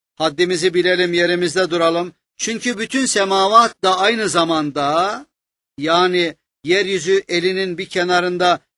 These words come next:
gökyüzü de bir kenarında mı? Bilmem, o kadarını da anlamam. Ama bütün semavat da sağ eline dürülmüş olarak tasavvur edebilirsiniz. Yani bir mendil parçası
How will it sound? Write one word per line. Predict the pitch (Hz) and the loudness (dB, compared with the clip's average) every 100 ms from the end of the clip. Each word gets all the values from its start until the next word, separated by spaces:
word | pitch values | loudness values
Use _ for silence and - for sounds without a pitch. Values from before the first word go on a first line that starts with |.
| 139 | -4
gökyüzü | 170 175 180 156 185 | -2 0 -4 -2 -2
de | 180 | -2
bir | 165 | -2
kenarında | 180 175 175 180 175 170 | -4 0 0 0 0 0
mı? | 160 160 _ _ - | -2 -6 _ _ -6
Bilmem, | 233 262 262 | -2 2 2
o | 240 | 0
kadarını | 208 202 208 208 | 0 2 0 2
da | 202 | 2
anlamam. | 202 226 208 220 240 _ _ | 2 0 0 -2 -8 _ _
Ama | 185 202 202 190 | -2 0 -2 -4
bütün | - 277 254 | -4 -4 0
semavat | 214 196 190 190 226 226 - | 0 2 2 2 2 0 0
da | 208 226 - _ _ | 0 0 -4 _ _
sağ | - - 180 208 208 | -14 -8 -4 -2 -2
eline | 180 170 175 185 139 | -2 -4 -4 -4 -4
dürülmüş | 160 180 180 190 214 - | 0 2 0 -4 -10 -6
olarak | 170 165 175 180 - | -6 -2 -2 -4 -6
tasavvur | 160 165 160 165 | -6 -4 -4 -4
edebilirsiniz. | 151 160 151 151 147 - 147 143 - _ - | -4 -4 -4 -4 -6 -6 -6 -6 -10 _ -8
Yani | 180 185 190 | -2 0 2
bir | 180 175 | 2 2
mendil | 175 175 175 180 | 2 0 0 -2
parçası | 156 156 139 151 - 180 190 | 0 -2 -2 -8 -6 -8 -8